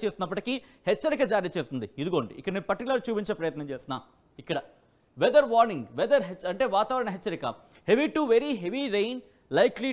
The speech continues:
to occur at isolated places, thunderstorm accompanied with lightning likely at isolated places. భారీ నుంచి అతి భారీ వర్షాలు గంటకు ముప్పై ఐదు నుంచి నలభై ఐదు కిలోమీటర్లు, కొన్ని చోట్ల అయితే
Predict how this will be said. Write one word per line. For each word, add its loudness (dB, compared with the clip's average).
to 0
occur 0
at -2
isolated 0
places, -4
thunderstorm 0
accompanied 2
with 0
lightning 0
likely 0
at -2
isolated -6
places. -2
భారీ 2
నుంచి -4
అతి -4
భారీ 4
వర్షాలు 2
గంటకు 2
ముప్పై 0
ఐదు 4
నుంచి -6
నలభై 2
ఐదు -6
కిలోమీటర్లు, -2
కొన్ని -2
చోట్ల 0
అయితే 0